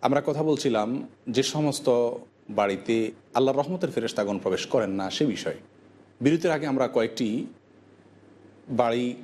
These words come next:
কয়েকটি বিশেষ শ্রেণীর বাড়ির কথা উল্লেখ করেছি, যেগুলোতে আল্লাহ তাআলা রহমতের ফেরেশতা প্রবেশ করেন না, রহমতের ফেরেশতা আসেন না। আজ আমরা বিরতির পরে এই পর্যায়ে আমরা আরও কয়েকটি বিষয় উল্লেখ করব, যেগুলো আল্লাহ তাআলার রহমতের ফেরেশতাগণ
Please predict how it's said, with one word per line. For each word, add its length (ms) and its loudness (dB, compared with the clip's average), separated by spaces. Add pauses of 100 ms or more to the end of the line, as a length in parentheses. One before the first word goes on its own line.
(140)
কয়েকটি 260 0
বিশেষ 360 -2
শ্রেণীর 200 2
বাড়ির 200 2
কথা 360 0 (120)
উল্লেখ 260 2
করেছি, 400 0 (320)
যেগুলোতে 420 2
আল্লাহ 160 -2
তাআলা 220 0
রহমতের 280 -4
ফেরেশতা 640 -2
প্রবেশ 260 0
করেন 240 2
না, 240 0 (280)
রহমতের 300 0
ফেরেশতা 380 -6
আসেন 240 -2
না। 140 -6 (840)
আজ 200 2
আমরা 360 -4 (480)
বিরতির 320 2
পরে 220 2
এই 60 0
পর্যায়ে 360 0
আমরা 280 -2 (300)
আরও 220 4
কয়েকটি 640 0 (800)
বিষয় 240 4
উল্লেখ 260 4
করব, 320 0 (260)
যেগুলো 500 2
আল্লাহ 220 0
তাআলার 240 0
রহমতের 380 0
ফেরেশতাগণ 640 -2